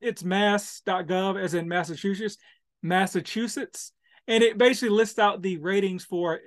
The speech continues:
down payment, or excuse me, for the Community Reinvestment Act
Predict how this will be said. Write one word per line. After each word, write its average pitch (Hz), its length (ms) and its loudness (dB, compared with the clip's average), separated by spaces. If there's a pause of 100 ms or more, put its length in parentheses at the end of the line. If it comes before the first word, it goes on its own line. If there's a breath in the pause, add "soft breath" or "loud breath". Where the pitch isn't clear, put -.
down 170 320 -4
payment, 175 380 -6
or 214 60 -6
excuse 208 260 -2
me, 185 80 0
for 185 160 -4
the 165 100 -4
Community 170 440 -4
Reinvestment 160 560 -4
Act 160 160 -2